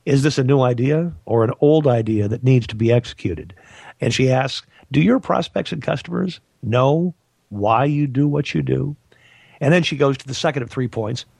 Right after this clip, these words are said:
culture. "In an increasingly commoditized world, competitors can quickly copy any of your ideas, products, and services. What's really hard to copy is your corporate culture." And she's basing this on, on, uh, content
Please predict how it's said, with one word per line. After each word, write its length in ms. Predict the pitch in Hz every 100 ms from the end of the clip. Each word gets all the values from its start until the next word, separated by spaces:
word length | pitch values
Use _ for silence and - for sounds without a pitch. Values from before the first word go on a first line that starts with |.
| -
culture. 420 | 190 156 98 - _ - - - _ _ -
"In 120 | 151
an 80 | 143
increasingly 600 | 127 - 214 - 165 147
commoditized 640 | 127 139 143 123 127 110
world, 420 | 120 190 95 120 -
competitors 540 | - 139 180 170 170 -
can 160 | 170
quickly 280 | - 208 196
copy 440 | 156 170 165 190
any 160 | 185 185
of 60 | 170
your 140 | 170
ideas, 440 | 156 135 147 156
products, 360 | - 131 127 123
and 80 | 143
services. 560 | - 101 85 - - - - - -
What's 260 | - 123 -
really 340 | 147 180 151
hard 240 | 127 139 123
to 60 |
copy 320 | 117 117 110
is 60 | 127
your 80 | 120
corporate 380 | - 104 143 139
culture." 420 | 220 - - 87 _ - -
And 160 | 135 120
she's 300 | 131 123 113
basing 600 | - 127 107 135 123 117
this 220 | 131 -
on, 220 | 117 113 - - -
on, 300 | 123 123 120
uh, 200 | 117 110
content 480 | - 143 113 113 135